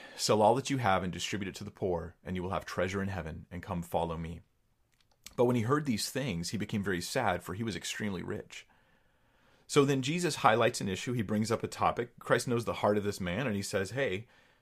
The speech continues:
sell all that you have and come follow me." And the man realizes that he has a bondage to his wealth, a bondage to his finances. Now, not every Christian has to sell all that they have.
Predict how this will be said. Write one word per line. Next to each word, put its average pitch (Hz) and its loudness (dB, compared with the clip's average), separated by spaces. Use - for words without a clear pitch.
sell 170 10
all 156 10
that 147 2
you 127 4
have 117 6
and 123 0
come 110 4
follow 101 6
me." 127 0
And 98 0
the - 0
man 95 -2
realizes 104 2
that 98 -4
he - -8
has 107 0
a 90 0
bondage 104 2
to 110 -4
his 95 -2
wealth, 90 0
a 76 -10
bondage 95 -2
to 107 -8
his 92 -4
finances. - -6
Now, 123 4
not 147 8
every 131 4
Christian 113 -2
has 95 0
to 110 -4
sell 98 2
all 92 4
that 92 -2
they 90 -2
have. 95 2